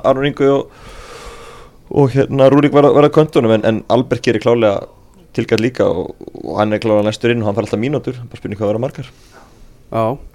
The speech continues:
Speaker 2: uh, þannig að, þú veist, vegna meiðsla þá fær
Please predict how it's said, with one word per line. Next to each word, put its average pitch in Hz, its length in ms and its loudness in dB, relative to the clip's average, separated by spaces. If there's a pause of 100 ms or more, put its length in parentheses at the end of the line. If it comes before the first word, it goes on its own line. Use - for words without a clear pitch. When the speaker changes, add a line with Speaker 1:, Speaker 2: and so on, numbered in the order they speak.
Speaker 2:
uh, 113 320 -4 (380)
þannig 117 260 -2
að, 113 120 0
þú 117 100 -2
veist, 113 180 -8
vegna 123 240 -2
meiðsla 120 480 0
þá 120 120 0 (280)
fær 110 380 -2